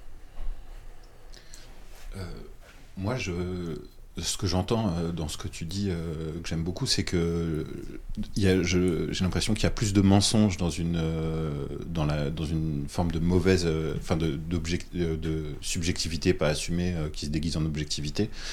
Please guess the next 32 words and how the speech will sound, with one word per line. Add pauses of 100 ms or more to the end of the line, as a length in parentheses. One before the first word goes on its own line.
(240)
que
dans
la
fiction
presque. (840)
Que
l-,
la
fiction,
c'est
aussi,
euh,
une
façon,
euh, (1300)
comme
tu
dis,
j'avais
pas
d'imagination,
donc
la
fiction,
c'est
pas
de
l'imagination,
finalement,
c'est
une,
euh,